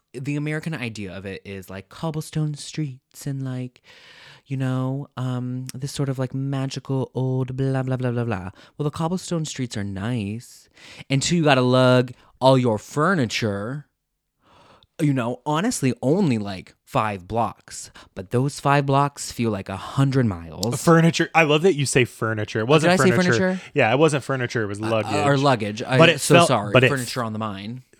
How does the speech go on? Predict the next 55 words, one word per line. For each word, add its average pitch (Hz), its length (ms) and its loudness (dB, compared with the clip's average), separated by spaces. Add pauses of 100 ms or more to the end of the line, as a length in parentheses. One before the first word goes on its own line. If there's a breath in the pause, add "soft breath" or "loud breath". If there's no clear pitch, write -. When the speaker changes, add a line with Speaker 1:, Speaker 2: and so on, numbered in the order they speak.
(120)
Speaker 2:
But 127 200 2
it 98 80 -4
felt 143 240 6
like 107 220 0
furniture. 98 580 -10
Speaker 1:
Because 151 220 6
Speaker 2:
It 139 100 2
Speaker 1:
it's 135 80 0
Speaker 2:
fe- 160 60 8
Speaker 1:
so 135 100 10
heavy, 139 720 2
Speaker 2:
<laughs> - 40 -20
Speaker 1:
you 151 160 0
know? 131 300 0 (160 loud breath)
Speaker 2:
Yeah, 123 220 2
so - 160 0
we 135 80 4
had 151 100 2
these 151 180 -2
huge 117 540 -2 (360)
bags, 107 440 -2
and 107 100 -4
we're, 104 160 -2 (220)
we 127 140 2
had 127 80 6
to 135 60 6
walk 107 320 4
to - 120 -14
the 104 80 -4
train 165 260 -4
station, 98 600 -6
um, 101 520 -6 (380)
it, 135 80 -2 (120)
I 123 100 -2
remember 120 360 -2
we 104 100 -2
looked 104 320 -4
into 110 320 -6
it. 95 220 -10
We 110 100 -8
were 95 60 -10
like, 92 180 -14
"You 147 60 -8
know, 156 80 -4
what 160 180 -4
if 160 100 -6
we 123 80 -4
got, 113 200 2
like, 107 140 -6
a 110 40 -8
taxi 98 420 -8
to 104 60 -6
pick - 200 -10
us - 120 -8
up?" 101 200 -2